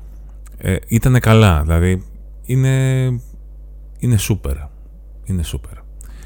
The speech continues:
Πάμε στο μόνιμο E P των, ε, Jack Panzer, ε, που ονομάζεται λοιπόν Jack Panzer, βγήκε το χίλια εννιακόσια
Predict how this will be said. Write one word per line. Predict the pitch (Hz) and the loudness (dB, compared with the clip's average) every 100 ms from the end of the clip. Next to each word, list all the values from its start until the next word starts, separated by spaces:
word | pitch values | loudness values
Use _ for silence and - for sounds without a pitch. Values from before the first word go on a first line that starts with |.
| - - - - - - - - - - - - | -18 -18 -18 -18 -18 -16 -16 -16 -16 -18 -16 0
Πάμε | 139 151 | 4 4
στο | 131 123 | 4 6
μόνιμο | 113 123 131 123 | 8 8 8 6
E | 113 - | 6 6
P | 113 | 4
των, | 101 95 90 | 6 4 6
ε, | 82 80 | 4 4
Jack | 95 - - | 2 2 0
Panzer, | 78 76 98 180 196 - - - - | 2 2 2 2 0 -4 -16 -18 -8
ε, | 87 80 80 80 80 | -2 0 2 0 -2
που | - | -2
ονομάζεται | 131 87 82 82 76 73 | 0 2 2 2 0 -2
λοιπόν | 73 76 80 | -4 -2 -2
Jack | 80 78 | -2 -2
Panzer, | 90 87 82 | -2 0 0
βγήκε | 78 123 101 | 0 0 0
το | 87 | -4
χίλια | 87 117 107 87 - | -4 -2 0 0 -2
εννιακόσια | 87 85 80 98 92 - 73 | -2 0 -2 -2 -2 -2 -6